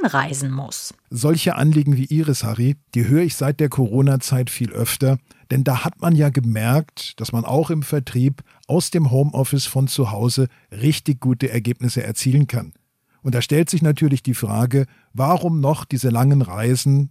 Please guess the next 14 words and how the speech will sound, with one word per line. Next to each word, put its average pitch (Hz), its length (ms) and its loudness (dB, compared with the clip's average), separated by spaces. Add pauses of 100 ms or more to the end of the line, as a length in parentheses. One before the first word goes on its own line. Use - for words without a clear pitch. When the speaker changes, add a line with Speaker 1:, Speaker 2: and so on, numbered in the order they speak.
Speaker 2:
immer 147 280 2
unterwegs 127 640 -2
sein, 127 300 2 (320)
die 156 80 -2
Umwelt 147 420 2
verschmutzen, 131 640 0 (220)
die 143 100 4
Familie 123 560 2
nicht 117 200 0
sehen, 117 340 0 (200)
wenn's 127 340 -2
auch 113 120 -4
anders 110 380 -4
geht. - 240 -14